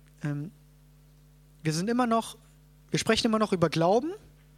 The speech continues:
Wir haben jetzt darüber gesprochen, was es bedeutet, großen Glauben zu haben. Ich habe gesagt, dass wir eigentlich keinen großen Glauben brauchen, weil wir eine Beziehung zu unserem Vater haben. Und wenn man eine Beziehung hat,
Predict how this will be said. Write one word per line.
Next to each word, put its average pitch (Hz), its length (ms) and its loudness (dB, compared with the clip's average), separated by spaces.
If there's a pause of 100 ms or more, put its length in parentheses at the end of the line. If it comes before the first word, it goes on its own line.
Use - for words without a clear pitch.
Wir 165 160 0
haben 180 200 -2
jetzt 202 340 -2
darüber 202 280 0
gesprochen, 202 400 -4
was 185 160 -2
es 180 100 -6
bedeutet, 175 340 0
großen 208 400 0
Glauben 220 280 0
zu 214 180 -2
haben. 214 280 -2 (320)
Ich - 100 -2
habe 185 120 0
gesagt, 190 340 -2
dass 151 180 -2
wir 214 200 0
eigentlich 190 300 -2
keinen 175 220 -4
großen 190 500 0
Glauben 175 320 0
brauchen, 170 340 -2 (260)
weil 190 300 0
wir 214 100 0
eine 175 160 -2
Beziehung 254 560 -2
zu - 120 -4
unserem 165 220 -6
Vater 160 340 -4
haben. 170 240 -4
Und 175 140 -2
wenn 180 120 2
man 202 120 0
eine 180 160 -2
Beziehung 214 500 -4
hat, 247 280 -6